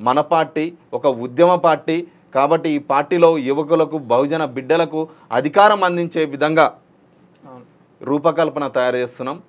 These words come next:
Speaker 1: ఎక్కడ అధైర్యపడాల్సిన అవసరం లేదు. నీలి జెండాను ఎత్తుకొని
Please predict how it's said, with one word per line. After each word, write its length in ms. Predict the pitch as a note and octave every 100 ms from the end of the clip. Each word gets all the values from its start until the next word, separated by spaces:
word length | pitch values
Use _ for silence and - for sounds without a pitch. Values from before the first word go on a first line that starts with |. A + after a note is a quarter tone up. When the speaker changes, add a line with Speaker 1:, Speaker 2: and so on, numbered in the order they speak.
| -
Speaker 1:
ఎక్కడ 320 | F#3+ - A3
అధైర్యపడాల్సిన 840 | F#3+ F3 F3 F3 D#3+ D3 C#3 C#3
అవసరం 380 | C3 B2+ C3+ C3 B2+
లేదు. 240 | C3 E3+ F3 - _ -
నీలి 360 | C3 F#3+ G3
జెండాను 600 | F3 D#3 E3+ G#3+ A3+ G3 F3 _ _ -
ఎత్తుకొని 580 | C3 F3 E3 E3 D3